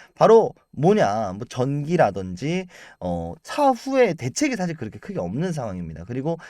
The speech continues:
엔비디아의 기술력을 쫓아가야 된다는 뭐 또 하나의 또 숙제가 있겠고, 그쵸? 그러면 에이아이가 그러면 그 다음에 어떻게 되냐? 뭐 엠로라는 기업도 있고요.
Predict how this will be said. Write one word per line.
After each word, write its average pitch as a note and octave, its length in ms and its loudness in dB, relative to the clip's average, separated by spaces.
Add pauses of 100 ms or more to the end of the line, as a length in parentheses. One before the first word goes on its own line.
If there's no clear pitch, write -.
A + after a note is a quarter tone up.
(140)
엔비디아의 F3 520 2
기술력을 C#3 420 -6
쫓아가야 A3 520 0
된다는 C3+ 440 -2 (220)
뭐 E2+ 280 -8 (420)
또 G#3+ 120 0
하나의 G3 320 2
또 - 120 -8
숙제가 C#3+ 360 -6
있겠고, A2+ 760 -6
그쵸? F#2+ 320 -14 (120)
그러면 G#3+ 800 4 (360)
에이아이가 G3 600 2
그러면 C#3+ 480 -2 (300)
그 D3+ 100 -4
다음에 D#3+ 220 4
어떻게 G2 240 -8
되냐? F#2+ 160 -10
뭐 G#2+ 160 -6
엠로라는 F3+ 540 0
기업도 A#2 340 -10
있고요. F2+ 320 -12